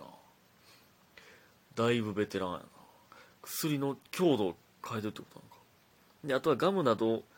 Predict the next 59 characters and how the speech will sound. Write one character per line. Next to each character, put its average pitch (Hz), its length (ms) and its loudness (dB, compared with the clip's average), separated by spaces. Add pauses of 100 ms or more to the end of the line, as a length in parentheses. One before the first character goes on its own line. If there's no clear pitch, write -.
(220)
ガ 175 120 4
ム 196 120 4
を 165 60 4
噛 156 160 0
ん 147 120 -2
で 143 80 4
い 143 40 4
る 143 80 0
と 165 140 0
な 117 140 4
ん 117 120 -6
と 123 120 0
な 127 140 0
く 123 180 -4
酔 101 180 0
い 104 200 -6 (180)
づ 117 140 -6
ら 107 80 2
い 95 80 -2
よ 98 140 0
う - 20 -2
な 98 120 -4
気 - 140 -12
も - 80 -14
し - 160 -10
ま - 80 -14
す。 - 100 -16
と - 60 -8
い - 20 -8
う - 40 -10
こ 120 60 -10
と 131 80 -8
で、 110 80 -6
元 95 140 -10
気 - 140 -14
の - 80 -12
玉 120 180 -12
い - 40 -12
た - 100 -10
だ - 80 -12
い - 40 -12
て - 60 -20
お - 40 -20
り - 60 -20
ま - 40 -20
す。 - 100 -18
あ - 20 -20
り - 60 -20
が - 60 -20
と - 60 -20
う - 20 -20
ご - 20 -20
ざ - 100 -14
い - 40 -20
ま - 20 -20
す。 - 0 - (420)
こ 294 160 6
れ 285 80 12
は 240 180 10